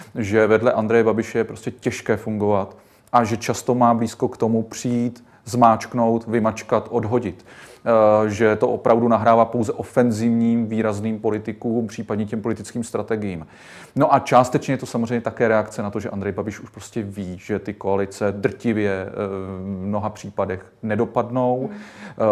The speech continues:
Speaker 1: Eh, já sám odhaduji, že nakonec těch hejtmanů bude mít možná tři, čtyři, což je v porovnání s tou desítkou vítězství a porovnání i před čtyřmi roky velmi špatná zpráva. O to víc, že to vypadá, že v drtivé většině krajů nebudou ani v krajských vládách, což v minulosti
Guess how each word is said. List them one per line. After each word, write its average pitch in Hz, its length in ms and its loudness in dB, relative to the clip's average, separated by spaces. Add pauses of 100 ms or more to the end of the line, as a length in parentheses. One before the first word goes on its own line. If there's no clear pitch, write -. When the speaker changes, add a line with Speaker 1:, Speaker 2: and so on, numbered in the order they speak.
(200)
Speaker 1:
Eh, 98 40 4
já 104 200 4
sám 113 220 0
odhaduji, 113 380 0
že 107 100 -4
nakonec 104 340 -4
těch 110 200 -6
hejtmanů 107 360 -2
bude 107 200 -2
mít 107 220 -4
možná 104 320 -2
tři, 117 640 -4
čtyři, 113 640 -2 (200)
což - 400 -8
je 104 240 6 (280)
v - 60 -20
porovnání 117 480 6
s - 80 -8
tou 110 160 -2
desítkou 107 760 0 (240)
vítězství 104 640 -4 (320)
a - 400 0
porovnání 113 460 4
i - 20 -6
před 104 160 -10
čtyřmi 110 320 -4
roky 104 300 -4
velmi 104 280 -2
špatná 117 360 -2
zpráva. 113 600 2 (300)
O 127 80 2
to 151 220 6
víc, 104 440 -2
že - 120 -8
to 117 140 -6
vypadá, 113 400 2
že 113 140 -2
v 104 380 -6
drtivé 127 340 0
většině 117 320 -4
krajů 113 340 -2
nebudou 117 460 0
ani 110 120 -6
v 104 60 -12
krajských 110 440 -4
vládách, 107 460 0
což - 160 -14
v - 40 -20
minulosti 110 460 -2